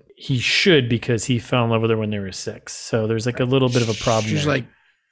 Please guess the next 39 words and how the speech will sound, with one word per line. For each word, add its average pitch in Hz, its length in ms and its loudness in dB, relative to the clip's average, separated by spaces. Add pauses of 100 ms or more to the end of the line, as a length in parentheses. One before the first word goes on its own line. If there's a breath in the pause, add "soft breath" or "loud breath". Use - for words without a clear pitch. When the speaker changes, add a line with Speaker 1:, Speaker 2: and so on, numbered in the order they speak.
(100)
Speaker 2:
"I 196 140 2
took 226 200 2
the 208 100 2
time 185 280 2
to 170 80 4
get 156 180 2
to 143 100 -6
know 147 220 2
you. 190 800 2 (180)
You 165 200 0
didn't 170 240 -2
take 156 160 -2
the 139 80 -8
time 135 280 0
to 127 80 -2
get 123 180 -6
to 123 100 -8
know 117 160 -4
me." 110 640 -6 (460)
Speaker 1:
I - 60 -10
hate 107 200 -6
these, - 260 -8
I 170 80 -8
hate 117 280 -6
these 107 220 -6
storylines. 110 340 -6
I 107 40 -6
hate 117 200 -4
this 110 180 -8
so 110 160 -8
much. 107 280 -10
I 110 40 -6
hate 110 140 -6
these 110 180 -8
storylines. 113 280 -6
Speaker 2:
S-, - 240 -6 (340)
smell 117 380 -8
you 110 160 -4
later. 90 280 -16